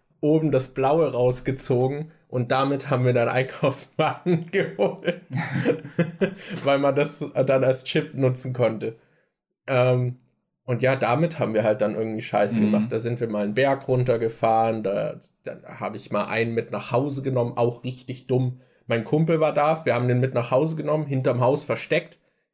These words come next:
Speaker 1: Er wurde am nächsten Tag von seiner Mutter abgeholt. Ich so, „Scheiße, was mach ich mit dem Einkaufswagen?“ Und dann hab ich ihn einfach über die Hecke beim <laughs> Nachbarn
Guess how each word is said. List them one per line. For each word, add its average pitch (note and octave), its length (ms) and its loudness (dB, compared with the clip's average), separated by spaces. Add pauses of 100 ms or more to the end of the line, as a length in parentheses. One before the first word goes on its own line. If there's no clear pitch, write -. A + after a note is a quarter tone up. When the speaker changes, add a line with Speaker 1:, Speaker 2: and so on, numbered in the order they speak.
Speaker 1:
Er C3+ 220 2
wurde C3+ 200 2
am B2 100 2
nächsten C3+ 300 0
Tag C3 260 0
von B2 160 0
seiner B2 240 4
Mutter C3 240 2
abgeholt. C#3+ 400 2
Ich B2 100 -4
so, A#2+ 300 -2
„Scheiße, B2 480 -2
was G#2 160 0
mach B2 160 0
ich B2 140 -6
mit B2 100 2
dem B2 100 4
Einkaufswagen?“ C3 640 2 (140)
Und - 80 -20
dann A2+ 140 -2
hab B2+ 120 2
ich B2+ 120 -2
ihn C#3 100 0
einfach B2+ 380 0
über B2+ 160 2
die A#2+ 100 0
Hecke C3+ 260 -4
beim B2 220 4
<laughs> - 0 -
Nachbarn - 520 -2